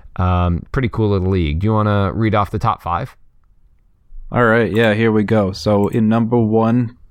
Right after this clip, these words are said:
Speaker 2: first place is
Speaker 1: No,
Speaker 2: the
Speaker 1: no, no,
Speaker 2: consolation
Speaker 1: no,
Speaker 2: prize
Speaker 1: stop. You, no, you go
Speaker 2: managed
Speaker 1: from
Speaker 2: by
Speaker 1: five
Speaker 2: Gary
Speaker 1: to one.
Speaker 2: Warwood.
Speaker 1: Five to one.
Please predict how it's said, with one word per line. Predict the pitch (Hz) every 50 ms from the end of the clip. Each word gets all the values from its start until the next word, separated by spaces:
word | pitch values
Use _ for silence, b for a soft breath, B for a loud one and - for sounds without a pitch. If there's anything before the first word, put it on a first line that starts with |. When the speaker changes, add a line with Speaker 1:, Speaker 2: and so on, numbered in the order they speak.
| -
Speaker 2:
first | - - 120 117 113 - - -
place | - 110 101 107 117 117 - - - - -
is | - 107 104 95 98 95 - 131
Speaker 1:
No, | 160 185 190
Speaker 2:
the | 165
Speaker 1:
no, | 131 113
no, | 107
Speaker 2:
consolation | - 110 104 110 180 208 202 196 190 190 180 165
Speaker 1:
no, | 135 110
Speaker 2:
prize | - - - 185 185 175 151 -
Speaker 1:
stop. | 135 135
You, | 147 156 151 - -
no, | 156 185 180
you | 151 139
go | 135
Speaker 2:
managed | 123 120 117 120 120 117 -
Speaker 1:
from | 160 147
Speaker 2:
by | 117 110
Speaker 1:
five | 104 - - - 113
Speaker 2:
Gary | 113 120 123
Speaker 1:
to | 117
one. | 110 - 196 196 110 113 117
Speaker 2:
Warwood. | 120 127 147 160 160 143 - - - - - -
Speaker 1:
Five | - - 175 175 202 202 170 -
to | 220 208
one. | 190 214 233 247 240 214 165 135 107 - -